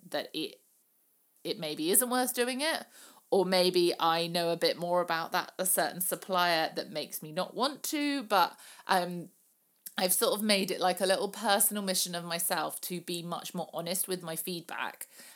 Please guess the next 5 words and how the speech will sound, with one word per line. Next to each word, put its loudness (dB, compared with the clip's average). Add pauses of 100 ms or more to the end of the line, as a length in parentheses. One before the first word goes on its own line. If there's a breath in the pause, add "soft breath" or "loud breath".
um, -2
and -2
understand 0
that -2 (280)
I, 2